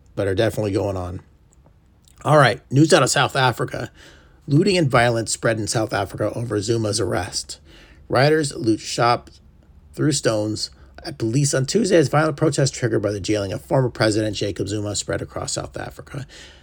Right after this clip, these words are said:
The military prepared to send in twenty-five hundred troops as the outnumbered police seemed helpless to prevent attacks on businesses in Zuma's home province of KwaZulu-Natal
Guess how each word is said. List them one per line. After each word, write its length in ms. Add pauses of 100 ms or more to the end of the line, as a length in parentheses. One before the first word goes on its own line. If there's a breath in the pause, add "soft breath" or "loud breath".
(160 loud breath)
The 60
military 400
prepared 340
to 40
send 180
in 100
twenty-five 380
hundred 200
troops 500 (140)
as 160
the 100
outnumbered 340
police 280
seemed 180
helpless 340
to 120
prevent 200
attacks 380
on 140
businesses 480
in 100
Zuma's 340
home 200
province 500 (480 soft breath)
of 320
KwaZulu-Natal 1120